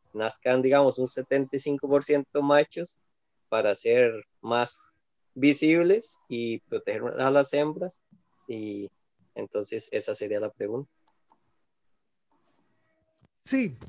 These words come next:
Speaker 2: eh, don Rafael, eh, primero, el, el, el sexo, el radio, el,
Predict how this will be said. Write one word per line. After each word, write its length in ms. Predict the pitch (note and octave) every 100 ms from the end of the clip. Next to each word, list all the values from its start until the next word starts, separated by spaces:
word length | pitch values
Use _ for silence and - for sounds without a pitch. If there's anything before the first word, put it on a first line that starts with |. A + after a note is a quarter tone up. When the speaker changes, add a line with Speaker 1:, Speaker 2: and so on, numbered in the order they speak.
| -
Speaker 2:
eh, 160 | - F#3+
don 220 | E3+ F#3
Rafael, 480 | F3 F3 F3 A#3 A#3+ - - - - - _ -
eh, 220 | F#3 F3+
primero, 640 | G3 F#3+ A3+ C#4+ E4+ F4 _ _ -
el, 280 | G3+ G3 G3+
el, 600 | G3+ F#3 F3+ E3+ E3+ F3
el 360 | F#3 F3 E3 D#3+
sexo, 600 | - B3 C4 - E4 - _ _ _ _
el 220 | F3+ D#3
radio, 440 | E3+ G3+ C4 C#4
el, 120 | G#3+